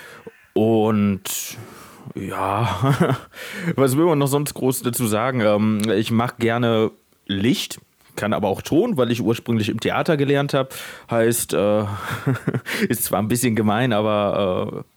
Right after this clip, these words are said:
man kann irgendwie alles, aber nichts richtig. Das trifft manchmal so ein bisschen zu aufs Theater,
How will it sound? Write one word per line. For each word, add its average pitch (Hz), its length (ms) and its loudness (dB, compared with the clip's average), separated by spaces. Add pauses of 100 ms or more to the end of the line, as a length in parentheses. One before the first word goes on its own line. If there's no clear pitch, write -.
(420)
man 117 400 0
kann 131 220 2
irgendwie 123 340 2
alles, 131 300 2
aber 120 240 2
nichts - 320 -2
richtig. 165 380 0
Das - 320 -2
trifft - 400 -4
manchmal 127 420 -2
so 117 80 0
ein 117 80 -2
bisschen 123 300 -2
zu 196 500 -2
aufs - 320 -2
Theater, 185 640 0